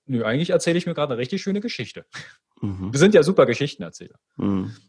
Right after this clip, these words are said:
Speaker 1: Umgekehrt geht's genauso, wenn ich traurig sein möchte, wenn ich depressiv sein möchte oder vielleicht eine Depression entwickeln will,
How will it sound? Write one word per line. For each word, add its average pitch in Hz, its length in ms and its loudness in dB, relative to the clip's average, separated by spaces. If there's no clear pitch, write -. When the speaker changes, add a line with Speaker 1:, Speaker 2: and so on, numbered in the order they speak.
Speaker 1:
Umgekehrt 202 460 6
geht's 180 200 0
genauso, 156 480 4
wenn 117 120 6
ich - 300 -2
traurig 170 540 4
sein 101 220 -2
möchte, 95 260 -10
wenn 104 100 -12
ich 101 140 -14
depressiv 175 760 0
sein 98 200 0
möchte - 260 -8
oder 110 160 2
vielleicht 120 260 4
eine 120 60 0
Depression 127 480 2
entwickeln 120 440 4
will, 90 200 -8